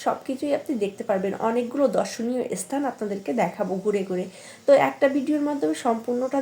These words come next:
দেখানো সম্ভব হয়ে ওঠে না, তার জন্য ছোট ছোট করে ভিডিও আপলোড করব। সবাই আমার পাশে থাকবেন এবং লাইক কমেন্ট করে উৎসাহ দিবেন। তো আমরা চলে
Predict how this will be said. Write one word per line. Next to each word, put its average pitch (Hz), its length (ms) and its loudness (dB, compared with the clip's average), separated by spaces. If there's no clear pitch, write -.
দেখানো 214 280 -2
সম্ভব 202 360 0
হয়ে 220 240 4
ওঠে 196 240 -6
না, 240 40 -2
তার 202 140 0
জন্য 233 140 -4
ছোট 233 100 -2
ছোট - 100 -14
করে 285 120 -2
ভিডিও 202 300 -4
আপলোড 233 240 -8
করব। 185 200 0
সবাই 254 280 2
আমার 285 220 -2
পাশে 214 260 0
থাকবেন 269 280 -4
এবং 202 140 -4
লাইক 226 220 4
কমেন্ট 269 300 0
করে 311 140 0
উৎসাহ 214 260 0
দিবেন। 190 280 0
তো 339 60 4
আমরা 302 160 2
চলে 277 140 4